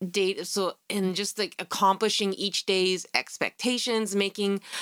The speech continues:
the different places that we needed to get to, and doing really well. William and I occasionally had some, like, lightheadedness, so some mild altitude sickness, which is totally expected.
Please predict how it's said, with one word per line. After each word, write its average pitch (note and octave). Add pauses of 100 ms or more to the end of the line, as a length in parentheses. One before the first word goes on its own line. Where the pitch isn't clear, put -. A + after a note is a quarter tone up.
(160)
the F#3+
different F3+
places A#3
that G#3+
we A3
needed G3+
to G3+
get F#3+
to, G3+ (520)
and G#3+
doing A3+
really G3+
well. E3
William A3+
and G#3+
I G3+ (140)
occasionally A#3+
had F#3+
some, E3 (240)
like, D#3
lightheadedness, A#3
so G#3
some F#3
mild G3+
altitude G3+
sickness, G#3
which G3
is F#3+
totally A3+
expected. G#3